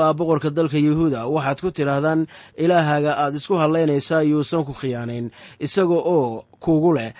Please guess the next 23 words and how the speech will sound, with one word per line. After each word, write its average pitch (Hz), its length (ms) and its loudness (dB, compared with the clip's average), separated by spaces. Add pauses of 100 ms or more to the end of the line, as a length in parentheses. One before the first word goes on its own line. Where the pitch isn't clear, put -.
(200)
Yeruusaalem 147 800 0
gacanta 135 580 -4
loo 165 220 2
gelin 170 320 2
maayo 165 260 2
boqorka 151 460 -2
Ashuur. 131 400 -4 (360)
Bal 175 160 2
eeg, 196 200 2 (100)
waad 170 220 2
maqashay 147 400 0
wixii 165 400 2
boqorrada 147 560 0
Ashuur 151 320 -2
dalalka 156 400 -2
oo 156 160 2
dhan 165 160 -2
ay 147 160 0
ku 151 160 -6
sameeyeen 156 580 0
iyo 156 220 0
sidii 160 340 0
ay 151 140 -2